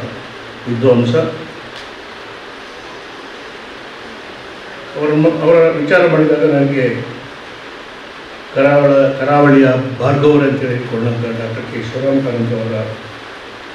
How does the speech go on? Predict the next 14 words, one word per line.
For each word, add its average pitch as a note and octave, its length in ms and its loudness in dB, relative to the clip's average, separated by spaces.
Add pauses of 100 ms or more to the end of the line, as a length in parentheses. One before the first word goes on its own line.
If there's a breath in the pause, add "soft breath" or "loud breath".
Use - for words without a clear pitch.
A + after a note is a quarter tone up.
(160)
ಅವರ A2+ 200 4
ಸಾಹಿತ್ಯ B2 380 2
ಸಂಶೋಧನೆ, A2+ 960 -2
ಕಲೆ, A#2+ 360 2
ಯಕ್ಷಗಾನ, A#2 560 -2
ವಿಜ್ಞಾನ, A2+ 440 -2
ಪರಿಸರ, G#2+ 420 -4
ಹೀಗೆ C3+ 520 2 (1400)
ನಾನಾ E3+ 280 6 (580)
ಕ್ಷೇತ್ರಗಳಲ್ಲಿ D3+ 640 2
ಕೆಲಸ B2+ 260 -2
ಮಾಡಿದಂಥದ್ದು A#2 840 0
ಕೂಡ B2 120 -2
ನಾವು C3 440 -2